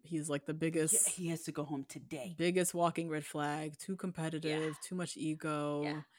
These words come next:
Speaker 1: Like,
Speaker 2: Yeah.
Speaker 1: already, it's, come on. All the guys are like, "Let's g-," like, Daniela, hello.
Speaker 2: Yeah,
Speaker 1: <laughs>
Speaker 2: yeah, yeah.
Speaker 1: Daniela calls her two bottom men. She calls
Speaker 2: Mm-hmm.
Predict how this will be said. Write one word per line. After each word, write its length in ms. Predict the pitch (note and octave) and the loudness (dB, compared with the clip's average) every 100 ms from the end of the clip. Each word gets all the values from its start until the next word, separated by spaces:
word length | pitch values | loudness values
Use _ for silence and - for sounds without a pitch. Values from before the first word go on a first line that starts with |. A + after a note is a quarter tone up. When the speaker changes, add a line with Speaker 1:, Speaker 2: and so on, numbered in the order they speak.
| _ _ _ _ - | _ _ _ _ -8
Speaker 1:
Like, 300 | D3+ C#3+ C#3 | -2 0 -2
Speaker 2:
Yeah. 60 | - | -4
Speaker 1:
already, 640 | D3 D3+ D3+ D3+ D3 C#3+ C3+ - | -4 0 0 2 2 0 -2 -4
it's, 340 | C3+ - - | -2 0 0
come 160 | - C#3+ | -2 -6
on. 180 | E2+ - | -6 0
All 160 | D3 | 4
the 100 | F3 | 6
guys 300 | E3 E3 D3+ | 8 8 6
are 60 | D3 | 2
like, 280 | C#3+ C#3+ - - D#3+ | -2 -4 -8 -14 -4
"Let's 240 | E3+ - | -2 -2
g-," 100 | - - | -4 -2
like, 380 | E3+ D#3+ - - - | 0 0 -2 -10 0
Daniela, 460 | E3 D#3 C3 C3 - | 2 4 2 -2 -2
hello. 240 | D3 C#3 | 0 8
Speaker 2:
Yeah, 360 | G#3 A3 F3+ C#3+ G#3+ | 12 12 12 12 6
Speaker 1:
<laughs> 120 | - | 8
Speaker 2:
yeah, 240 | A#3+ G3+ D3+ - - - - - | 12 12 12 8 -14 -16 -10 0
yeah. 160 | D#3 A#2 - - - _ - | 0 0 -8 -20 -20 _ -10
Speaker 1:
Daniela 500 | G#3 A#3+ C#4+ D#4+ E4+ | 2 6 10 12 10
calls 320 | - D4 C#4+ C#4 | 10 10 10 10
her 100 | B3+ | 6
two 200 | - A3+ | 8 8
bottom 320 | A3 A3 A3+ | 8 8 6
men. 320 | E3 D3+ F#3 | 4 2 0
She 200 | - F3+ | -2 -6
calls 640 | - E3+ D#3 D#3 F3 - | -4 0 2 4 2 2
Speaker 2:
Mm-hmm. 280 | D3+ D#3 G3 | 2 0 0